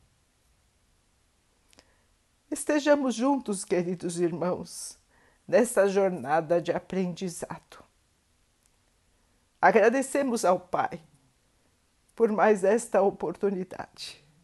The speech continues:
de trabalho, de estudo e de elevação. Vamos então orar juntos, irmãos,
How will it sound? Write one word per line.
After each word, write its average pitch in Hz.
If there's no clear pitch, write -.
de 170
trabalho, 180
de 151
estudo 165
e 214
de 185
elevação. 180
Vamos 208
então 180
orar 165
juntos, 233
irmãos, 160